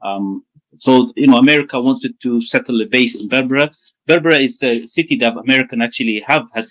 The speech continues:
long interest in it. Um, and, you know, actually back in May last year, America sent some representative, military representative to, to, to Berbera to sort of, you know, uh, scope up, uh, the, the, the area, which has recently been redeveloped,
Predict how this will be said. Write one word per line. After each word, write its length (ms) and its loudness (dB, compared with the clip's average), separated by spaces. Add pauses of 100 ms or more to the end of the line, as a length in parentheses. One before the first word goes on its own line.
(120)
long 260 2
interest 380 -6
in 100 -6
it. 160 -4 (540)
Um, 640 0
and, 200 2
you 100 0
know, 260 2 (360)
actually 300 0
back 280 -2
in 260 4
May 180 2
last 320 -2
year, 160 -4
America 380 0
sent 320 -6
some 180 -4
representative, 580 -2
military 360 2
representative 560 -4
to, 420 2
to, 220 -2
to 100 -4
Berbera 480 -2
to 80 -18
sort 200 -4
of, 140 -6
you 100 -2
know, 220 -8 (400)
uh, 200 -2
scope 440 0
up, 180 -2 (140)
uh, 580 -6
the, 180 0
the, 220 -2
the 140 2
area, 420 -2
which 220 -4
has 200 -10
recently 360 0
been 240 -6
redeveloped, 500 -2